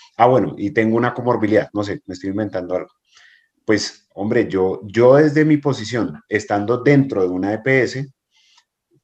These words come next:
podría procurar, no sé, hacer un comité de ética o una,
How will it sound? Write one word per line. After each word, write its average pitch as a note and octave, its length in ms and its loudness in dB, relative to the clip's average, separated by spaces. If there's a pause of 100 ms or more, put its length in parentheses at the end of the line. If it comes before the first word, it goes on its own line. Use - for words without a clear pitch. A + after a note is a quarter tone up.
(140)
podría G#2 520 4
procurar, C3 540 2
no F#2+ 140 -6
sé, B2+ 200 -2
hacer G2 320 -4
un G2+ 120 -8
comité A2 380 -6
de G2 340 -2 (140)
ética A2 580 2
o G2 180 2
una, G2 380 -4